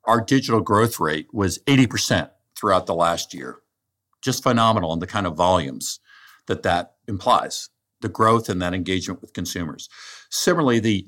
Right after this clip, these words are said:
Nike Training Club and the Nike Run Club, which are activity apps, the number of new users and members and engagement with those activity apps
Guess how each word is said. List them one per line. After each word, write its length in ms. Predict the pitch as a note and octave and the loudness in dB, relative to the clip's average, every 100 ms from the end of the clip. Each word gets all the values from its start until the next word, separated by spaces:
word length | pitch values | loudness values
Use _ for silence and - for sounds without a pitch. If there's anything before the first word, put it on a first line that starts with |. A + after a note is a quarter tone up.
| - | 0
Nike 280 | C#3 C3+ B2 | 2 2 0
Training 380 | - C#3 C#3 C3 | 2 4 6 6
Club 400 | - E2+ D#2+ F#2 | 4 4 4 0
and 100 | F2 | 2
the 80 | |
Nike 320 | F#2 A#2 - G#2+ | 2 2 2 4
Run 260 | B2 C#3 | 6 4
Club, 280 | C3+ G2 D#2+ | 4 2 4
which 180 | F#2+ - | 2 2
are 80 | G2 | 2
activity 460 | F#2+ F3 D#3 G2 | 2 2 2 2
apps, 320 | D2 - - - _ _ _ _ _ _ _ D3 | 0 -4 -10 -12 _ _ _ _ _ _ _ -2
the 300 | C3 G2+ - | 0 0 0
number 400 | A#2 B2+ C3 B2+ | 2 2 4 4
of 180 | F#2+ E2+ | 4 4
new 200 | A2 D3 | 6 8
users 500 | C3 C3 G2 G#2 F2+ | 8 8 8 2 2
and 160 | F#2 G2 | 2 4
members 440 | B2+ G#2 G2 F2 | 4 4 0 0
and 100 | F2+ | 0
engagement 640 | F2+ F#2 C3 B2 G2 F2+ | 0 4 4 4 2 0
with 120 | A2+ | 0
those 200 | A#2+ G#2 | 2 2
activity 480 | G#2 - - A#2 G#2 | 2 0 2 4 4
apps 500 | E2 C#2 - - - | 2 0 -6 -8 -10